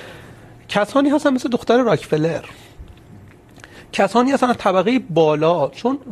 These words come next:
وقتی یونگ می‌خواد صحبت کنه در مورد توده، با نگاه تحقیر صحبت می‌کنه، مثل زباله‌هایی که وجود دارن.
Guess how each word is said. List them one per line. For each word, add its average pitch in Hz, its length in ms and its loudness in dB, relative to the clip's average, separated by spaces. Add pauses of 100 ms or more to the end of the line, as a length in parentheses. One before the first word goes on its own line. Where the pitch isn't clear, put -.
وقتی 233 340 0
یونگ 226 640 0
می‌خواد 233 240 -2
صحبت 220 540 -2
کنه 190 200 -2
در 165 140 2
مورد 151 300 -2
توده، 160 440 -2
با 196 140 -4
نگاه 165 480 0
تحقیر 214 480 -4
صحبت 147 420 -2
می‌کنه، 151 320 -8 (320)
مثل 175 240 -2
زباله‌هایی 156 960 2
که 196 340 2 (340)
وجود 180 420 2
دارن. - 280 -2